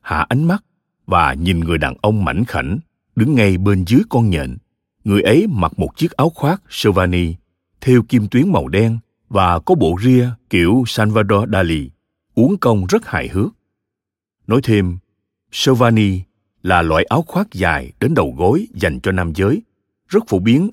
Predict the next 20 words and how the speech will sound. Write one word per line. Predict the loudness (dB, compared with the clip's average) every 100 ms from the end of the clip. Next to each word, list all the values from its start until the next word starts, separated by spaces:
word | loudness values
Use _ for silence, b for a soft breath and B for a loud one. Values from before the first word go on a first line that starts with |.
| -4
ở | -4 -2
tiểu | -2 0
lục | -2 -4
địa | -6 -4 -2
Ấn | -2
Độ. | -2 -4 -8 _ _ _ _ _ _ _ _ _ _ _
Và | 2 4 4
Salvador | 2 2 2 4 4 2 -2 _
Felipe | 0 4 4 2 _ _ _
Jacinto | -2 0 0 0 2 2 0 -4
Dali | 0 2 2 0 -2
Dominic, | -2 0 0 -2 -6 _ _ _ _ _ _
sinh | -4 2 4
năm | 2 0 -4
một | -6 -2
nghìn | -2 -2
chín | -6 -4 -2
trăm | 0
lẻ | 0 -2
bốn, | 0 0